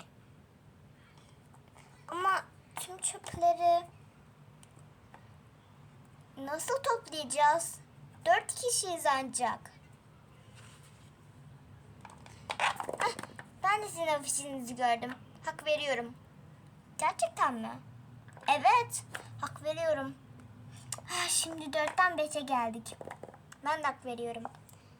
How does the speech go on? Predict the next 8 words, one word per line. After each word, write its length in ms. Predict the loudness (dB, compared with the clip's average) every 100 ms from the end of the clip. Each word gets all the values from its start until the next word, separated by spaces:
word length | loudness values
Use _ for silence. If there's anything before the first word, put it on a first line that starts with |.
| -20 -20 -4
Ne 140 | 2
yani? 480 | 4 4 0 -6 -10 -8
Sadece 500 | -2 4 4 4 0
iki 340 | -6 -6 -4
kişi 280 | -2 0 2
mi 120 | 2
hak 400 | 0 -2 -4 -8
veriyor? 540 | -8 -8 -12 -12 -12